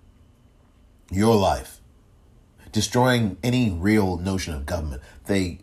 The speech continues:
absolutely take a toilet. They go to the toilet. They do number ones and twos on government. They run over a civil, you know, "Oh, this civil servant, we want your opinion about whether or not, um, Priti Patel violated the," uh,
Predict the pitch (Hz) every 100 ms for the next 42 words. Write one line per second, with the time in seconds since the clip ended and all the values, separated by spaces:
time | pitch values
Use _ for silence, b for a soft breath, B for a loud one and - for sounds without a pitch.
0 | - - 196 - 156 - 143 - - -
1 | - 113 90 69 107 101 208 196 - -
2 | - 139 139 123 - B - 160 208 208
3 | 208 175 151 160 190 196 185 - 214 233
4 | 247 240 - 147 98 76 - - - _
5 | - - 135 123 107 117 95 76 64 -
6 | b b b 247 240 165 131 143 156 151
7 | 139 - 113 117 120 127 95 80 B B
8 | 117 - 98 - - - - 160 131 87
9 | - 123 147 85 110 139 185 220 180 185
10 | 160 165 170 113 98 90 85 76 95 107
11 | 95 80 98 82 71 - B B B 101
12 | 95 87 78 - 185 151 73 71 95 90
13 | 73 69 76 73 73 71 - 67 64 -